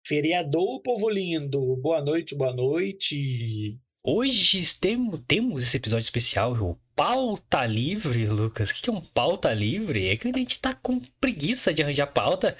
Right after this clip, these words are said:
Speaker 2: e vem trocar
Speaker 1: <laughs>
Speaker 2: ideia sobre qualquer coisa aqui com vocês.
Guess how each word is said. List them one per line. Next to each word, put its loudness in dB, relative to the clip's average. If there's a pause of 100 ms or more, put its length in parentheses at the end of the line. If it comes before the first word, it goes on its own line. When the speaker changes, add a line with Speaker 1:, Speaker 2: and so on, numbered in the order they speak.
(320)
Speaker 2:
e 0
vem 0
trocar 2
Speaker 1:
<laughs> 2
Speaker 2:
ideia 2
sobre 0
qualquer 0
coisa 2
aqui -4
com 0
vocês. 2